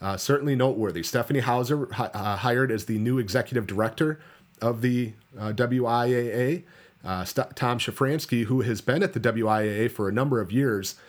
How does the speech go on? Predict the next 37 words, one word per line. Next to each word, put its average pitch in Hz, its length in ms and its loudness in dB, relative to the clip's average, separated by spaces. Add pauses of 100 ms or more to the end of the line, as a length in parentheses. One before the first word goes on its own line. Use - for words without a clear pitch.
(200)
uh, 104 140 -2
will 107 220 2
move 117 260 0
over, 117 380 2
and, 104 180 -4
and 104 400 -6
part 123 200 0
of 110 100 -6
his 120 280 0
new 120 380 0 (220)
responsibilities 120 920 0
will 127 120 2
be 123 120 0
to - 160 -4
oversee 113 760 0 (320)
the 110 80 -2
sport 104 320 -2
of 90 80 -4
football. 131 600 0 (240)
And 113 120 0
then 117 60 2
also 127 300 2
Mel 131 260 2
Dow 127 260 2
was 113 200 -2
hired 120 400 0
to - 100 -4
replace 110 560 0
Wade 107 200 0
Lebecki, 107 460 -2
although, 113 220 0
again, 110 260 0
Tom 113 220 -2
Shafransky 117 540 -4
will 107 160 0
oversee 101 340 -4
football. 107 560 2